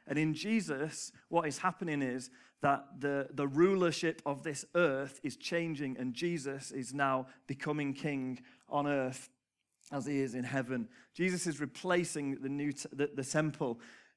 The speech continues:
because the glory of the new house is Jesus. He is the new house. And, and, and that's what Jesus is doing. And that's partly why it was so ridiculously controversial, <laughs> what Jesus was doing, and partly why people wanted him to be killed,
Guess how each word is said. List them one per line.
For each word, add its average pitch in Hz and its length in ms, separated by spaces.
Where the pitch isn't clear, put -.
because 143 280
the 143 100
glory 180 400
of 160 80
the 160 100
new 180 200
house 143 520
is 139 280
Jesus. 139 720
He 156 240
is 147 120
the 143 120
new 139 220
house. 127 560
And, 135 280
and, 139 180
and 139 160
that's 151 240
what 147 200
Jesus 143 340
is 127 80
doing. 160 260
And 143 100
that's 180 240
partly 170 300
why 151 200
it 139 80
was 139 100
so 143 280
ridiculously 156 800
controversial, 147 880
<laughs> 220 220
what 147 180
Jesus 156 360
was 143 180
doing, 160 240
and 139 120
partly 160 360
why 143 160
people 143 320
wanted 143 260
him 143 120
to - 120
be 131 80
killed, 139 520